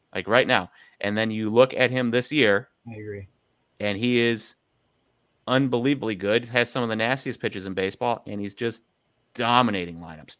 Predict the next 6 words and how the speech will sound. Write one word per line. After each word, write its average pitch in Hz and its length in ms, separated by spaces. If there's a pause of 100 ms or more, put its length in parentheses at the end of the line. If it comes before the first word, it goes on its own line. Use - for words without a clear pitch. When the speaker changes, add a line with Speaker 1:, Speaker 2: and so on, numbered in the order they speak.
Speaker 1:
dominating, 120 800
dominating, 107 500
dominating 95 480
Speaker 2:
Yeah. 90 60
Speaker 1:
lineups. 92 340 (800)
But 135 420